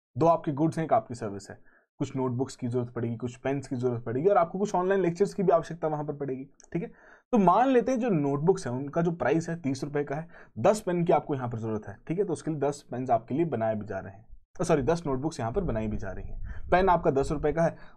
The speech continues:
आप बहुत लिखने के शौकीन हैं, मेंस आंसर राइटिंग भी बढ़ चढ़ के यहाँ पर कर रहे हैं, तो आपके बीस पेन तो यहाँ पर लग ही जाएंगे,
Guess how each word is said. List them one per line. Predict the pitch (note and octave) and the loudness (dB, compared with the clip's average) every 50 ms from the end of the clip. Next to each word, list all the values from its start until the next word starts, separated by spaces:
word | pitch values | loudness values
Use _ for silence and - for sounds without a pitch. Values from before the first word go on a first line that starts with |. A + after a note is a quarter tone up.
| - | 2
आप | B2 - | 2 2
बहुत | A#2 A2 A2 G#2+ C#3 D3 - C3 | 2 2 2 4 4 2 2 0
लिखने | B2 B2 C#3 C#3 D3 C#3 | -2 -2 -2 -2 0 2
के | D3 C#3+ C3+ | 4 4 4
शौकीन | C3+ - A#2+ A#2 - C#3+ D3+ C3+ | 4 0 -4 -2 -2 -2 -2 0
हैं, | C3 D3+ D#3+ | 0 -2 -2
मेंस | C#3 B2 B2+ B2+ B2+ | 0 -2 -2 -2 -2
आंसर | B2+ B2+ B2 C#3 B2+ | -4 -4 -4 -2 0
राइटिंग | A#2+ A#2+ A#2+ C#3+ D3 D3 | 0 0 0 0 -2 -2
भी | C#3 | -2
बढ़ | B2 B2+ C#3 | 0 -2 -2
चढ़ | C3+ C#3 C3+ B2 | 0 0 -2 0
के | B2 C#3+ | 0 0
यहाँ | C3+ B2+ B2 B2+ | 0 0 -2 -2
पर | B2 B2+ B2+ | -4 -4 -2
कर | B2+ C3 C3+ | -2 -2 -2
रहे | D3+ F3 G3 | -2 -2 -2
हैं, | E3+ E3+ - - - - - | -4 -4 -8 -14 -4 2 4
तो | - | 4
आपके | - - - F3+ | 4 4 4 4
बीस | E3+ F3+ G3 - | 4 4 4 4
पेन | - F#3+ F3+ F3 | 2 0 2 2
तो | F3 | 2
यहाँ | E3+ C#3+ C3 C3 | 0 0 0 0
पर | D3 C#3 | 0 0
लग | B2 A#2+ | 2 2
ही | A#2+ A#2+ | 0 0
जाएंगे, | G#2 G2+ F#2+ F#2+ G2+ A2 | -2 -4 -8 -10 -14 -18